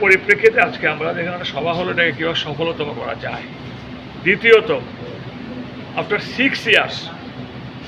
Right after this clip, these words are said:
we are going to settle a book fair here। ছয় বছর পরে বইমেলা হবে ধর্মনগরে, তার জন্য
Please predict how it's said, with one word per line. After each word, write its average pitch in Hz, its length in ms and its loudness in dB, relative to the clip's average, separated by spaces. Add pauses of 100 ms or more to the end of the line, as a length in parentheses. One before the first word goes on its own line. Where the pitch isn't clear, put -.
(320)
we 170 160 2
are 180 100 6 (120)
going 185 200 6 (120)
to 175 60 -6 (100)
settle 170 300 -2 (140)
a - 20 6 (440)
book 175 240 2
fair 151 260 6
here। - 160 -6 (440)
ছয় 165 260 4
বছর 185 300 0
পরে 196 160 8 (920)
বইমেলা 170 440 4
হবে 175 160 4 (100)
ধর্মনগরে, 190 520 4 (600)
তার 175 140 6 (100)
জন্য 190 140 2